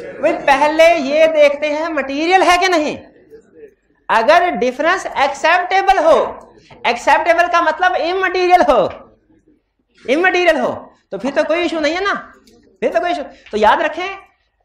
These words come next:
एरिया सूटेबल है, डेटा भी मौजूद है, फिर दूसरा काम क्या करना है? उस डेटा को यूज़ करके अपनी एक्सपेक्टेशन डेवलप करो ना।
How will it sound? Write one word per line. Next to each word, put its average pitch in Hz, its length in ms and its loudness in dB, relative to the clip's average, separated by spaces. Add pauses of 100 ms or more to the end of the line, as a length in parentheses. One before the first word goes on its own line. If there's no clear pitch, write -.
(140)
एरिया 226 400 2
सूटेबल 339 420 2
है, - 480 0 (640)
डेटा 208 320 2
भी 370 120 2
मौजूद 349 300 0
है, - 460 0 (680)
फिर 302 180 -2
दूसरा 285 360 -2
काम 330 240 2
क्या 349 100 2
करना 311 260 2
है? 165 160 -2 (200)
उस 240 140 -10
डेटा 226 320 2
को 277 100 0
यूज़ 247 320 -4
करके 233 280 -2
अपनी 240 200 -4
एक्सपेक्टेशन 240 580 -4
डेवलप 226 240 -2
करो 220 180 0
ना। 269 360 -4